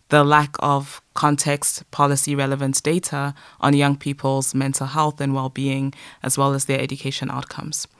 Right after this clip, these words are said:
So in this context, I think more research is definitely needed in reclaiming this learning crisis, highlighting the need for policy reforms, prioritizing pedagogic approaches which facilitate holistic learning and development,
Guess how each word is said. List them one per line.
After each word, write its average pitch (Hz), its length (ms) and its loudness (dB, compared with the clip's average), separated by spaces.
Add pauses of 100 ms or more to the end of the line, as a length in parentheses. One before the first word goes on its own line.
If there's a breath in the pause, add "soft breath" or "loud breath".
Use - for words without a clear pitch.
(360 loud breath)
So 156 520 6
in 156 200 4
this 165 220 4
context, 147 560 0
I 143 100 0
think 143 440 0
more 143 260 4
research 143 680 2 (400 loud breath)
is 139 260 2
definitely 156 720 0
needed 151 580 4 (340 loud breath)
in 151 300 4
reclaiming 160 760 4
this 147 220 0
learning 139 280 0
crisis, 139 560 -4
highlighting 156 680 0
the 147 80 -2
need 143 300 0
for 139 300 -4
policy 143 500 -4
reforms, 143 600 -4 (420 loud breath)
prioritizing 147 1080 4
pedagogic 147 520 -2
approaches 143 580 -2
which 143 160 -4
facilitate 156 800 -2
holistic 143 500 -2
learning 143 340 -2
and 147 100 -4
development, 147 680 -4